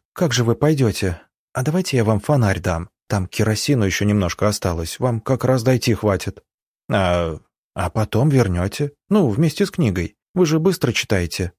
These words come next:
И чаю мы с вами попьем. Обязательно. Согласны?» «Еще бы не согласен. Со всем нашим удовольствием». Ну вот,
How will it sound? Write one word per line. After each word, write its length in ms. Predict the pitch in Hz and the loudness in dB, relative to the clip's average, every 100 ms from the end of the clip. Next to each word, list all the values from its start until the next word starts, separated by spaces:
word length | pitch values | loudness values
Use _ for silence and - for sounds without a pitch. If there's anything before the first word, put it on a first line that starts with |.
| _ _ _ | _ _ _
И 160 | 120 101 | -4 -2
чаю 480 | - - 104 147 | -4 -2 0 2
мы 100 | 127 | 2
с 100 | 120 | 2
вами 220 | 131 110 92 | 2 0 2
попьем. 480 | 120 - 107 85 - | 0 0 0 0 -2
Обязательно. 640 | 170 170 151 107 98 92 | -2 2 2 0 0 -2
Согласны?» 640 | 87 - 160 185 190 110 90 _ _ _ - | -2 -2 0 0 0 -2 -4 _ _ _ -2
«Еще 440 | 165 165 - - | 0 0 -2 0
бы 120 | 143 107 | 2 2
не 100 | 101 | 2
согласен. 640 | 123 113 95 85 - - - - | 2 2 2 0 -6 -12 -20 -4
Со 240 | - 95 | 0 0
всем 420 | - - 107 139 | -2 -2 0 2
нашим 380 | 117 123 - 127 | 2 2 2 2
удовольствием». 840 | 123 123 110 101 - - 85 80 - _ _ _ _ _ _ _ - | 4 4 4 2 0 -4 -6 -8 -14 _ _ _ _ _ _ _ -2
Ну 240 | 123 180 | 2 4
вот, 360 | 104 95 110 | 2 2 -2